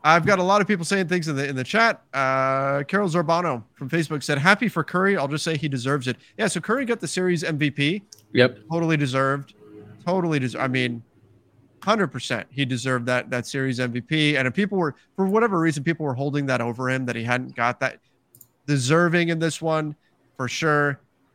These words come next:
Speaker 1: Gets the victory. Big moment, absolutely, for him. Gotta be happy for, for Curry and what he did.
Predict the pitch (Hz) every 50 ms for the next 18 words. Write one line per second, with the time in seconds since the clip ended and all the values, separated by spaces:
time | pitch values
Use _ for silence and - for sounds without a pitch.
0 | _ - 175 180 - - - 151 131 143 143 135 - 139 131 135 135 131 131 127
1 | - - 156 156 135 131 139 131 127 123 123 120 - _ _ 127 131 127 - -
2 | 127 120 117 - - 120 120 117 113 120 123 117 120 117 117 113 110 107 - -
3 | 107 - 113 117 110 110 110 - 123 117 - - 113 113 110 113 113 117 117 110
4 | 110 - 107 98 - -